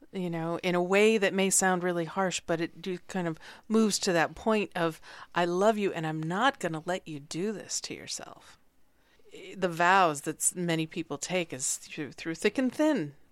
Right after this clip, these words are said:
You know, we're gonna be there. Our love will abide. Our love will hold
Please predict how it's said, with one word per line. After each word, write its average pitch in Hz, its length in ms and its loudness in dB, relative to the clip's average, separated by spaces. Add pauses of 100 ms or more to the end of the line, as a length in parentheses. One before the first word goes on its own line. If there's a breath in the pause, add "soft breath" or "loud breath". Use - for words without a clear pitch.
You 165 140 -6
know, 180 240 2
we're 190 180 0
gonna 185 200 0
be 220 160 -2
there. 160 180 4
Our 147 160 2
love 175 220 4
will 185 160 0
abide. 160 480 2
Our 131 120 0
love 156 220 0
will 160 120 -6
hold 170 460 -4